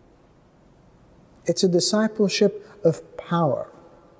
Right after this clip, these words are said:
You know, when we gather here together, we see this power. It's good. It's good to be amongst like-minded people. A blessed fellowship.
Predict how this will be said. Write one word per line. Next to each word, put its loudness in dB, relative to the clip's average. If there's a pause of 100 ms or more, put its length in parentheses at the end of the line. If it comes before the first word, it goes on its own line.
(1700)
You 2
know, 4
when 2
we 6
gather 2
here 2
together, -2 (1800)
we 4
see 2
this 0
power. -4 (960)
It's 0
good. 2
It's -8
good -4
to 2
be 2
amongst 0 (400)
like-minded -2
people. -10 (2250)
A 2
blessed -2
fellowship. -4